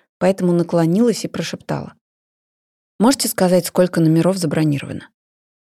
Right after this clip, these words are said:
«А для «э» прямо сейчас?» «Ну да, двенадцать».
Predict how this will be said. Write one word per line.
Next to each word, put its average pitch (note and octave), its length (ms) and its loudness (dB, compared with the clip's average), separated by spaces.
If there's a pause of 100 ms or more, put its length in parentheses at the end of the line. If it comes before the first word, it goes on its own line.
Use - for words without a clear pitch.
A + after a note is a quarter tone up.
«А D3+ 380 -2
для D#3+ 540 -2 (160)
«э» E3 280 0 (540)
прямо F3 200 -2
сейчас?» - 500 -2 (600)
«Ну F#3+ 260 2
да, D#3+ 460 0
двенадцать». F3 760 -2